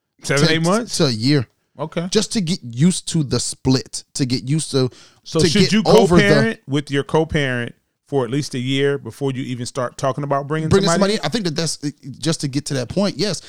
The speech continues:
Speaker 2: I think because they have to get used to, children want mom and dad together.
Speaker 1: Correct.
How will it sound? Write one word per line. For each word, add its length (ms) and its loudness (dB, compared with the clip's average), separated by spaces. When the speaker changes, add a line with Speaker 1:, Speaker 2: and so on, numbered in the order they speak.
Speaker 2:
I 80 -4
think 260 -4
because 320 0
they 200 -4
have 220 -2
to 100 -2
get 340 -6
used 360 -2
to, 340 0
children 400 2
want 160 0
mom 240 0
and 80 -4
dad 220 -6
together. 280 -14
Speaker 1:
Correct. 380 -12